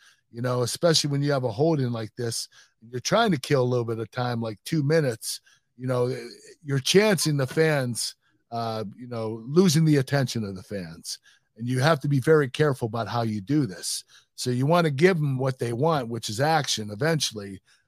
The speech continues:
But at the same time, you want to calm them down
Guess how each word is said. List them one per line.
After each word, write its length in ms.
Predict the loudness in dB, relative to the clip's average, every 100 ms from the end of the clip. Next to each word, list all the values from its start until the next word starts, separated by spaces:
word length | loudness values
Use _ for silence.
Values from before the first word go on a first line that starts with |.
| -10
But 100 | -8
at 80 | -6
the 80 |
same 280 | -2 0 0
time, 400 | 0 0 2 0
you 140 | -2 -2
want 160 | -2
to 60 | -4
calm 300 | -4 -2 0
them 140 | -2
down 440 | -2 -2 -2 -2